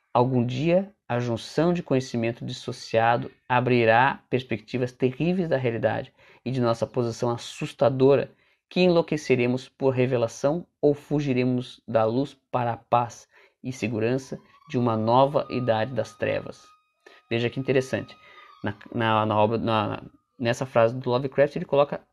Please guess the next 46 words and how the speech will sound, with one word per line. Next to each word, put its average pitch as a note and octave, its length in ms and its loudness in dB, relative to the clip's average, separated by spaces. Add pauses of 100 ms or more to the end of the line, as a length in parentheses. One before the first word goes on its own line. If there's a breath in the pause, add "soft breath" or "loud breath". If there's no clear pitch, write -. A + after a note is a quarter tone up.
(160)
a, C3 240 -6
a, A#2+ 520 -6 (320)
o D3+ 100 2
medo C#3+ 320 4
da, B2 220 -2
é, A2 160 0
da, - 140 -4 (220)
coloca C#3+ 280 2
a, A#2 220 4
a, A2+ 40 0 (400)
a A2 60 -2
idade A2 280 -2
das G#2 200 -8
trevas, A2 500 2 (320)
essa, - 220 -8
essa, A#2 340 -2
esse C3+ 160 -8
fantasma C3+ 640 2 (400 soft breath)
da A#2+ 100 2
era A#2 220 6
de B2 100 -4
trevas, A2 460 -2 (260 soft breath)
mas B2+ 140 0
ele B2+ 100 2
coloca B2+ 380 0
isso C#3 200 -2
como B2 200 -2
uma B2+ 180 0
bênção, C3 480 2 (380 loud breath)
como B2+ 160 0
uma C3 240 2
fuga B2+ 300 0
necessária, A2 720 2 (260 soft breath)
que - 80 -4
o B2 40 -2
ser B2+ 200 2
humano, A#2 340 0 (320 loud breath)
por B2+ 120 -2
sua C3+ 220 4
arrogância, A#2+ 540 0
que - 280 -18
de C3+ 80 -12
tanto C3+ 200 -4
buscar B2 280 0
o - 20 -4
conhecimento A#2+ 960 -4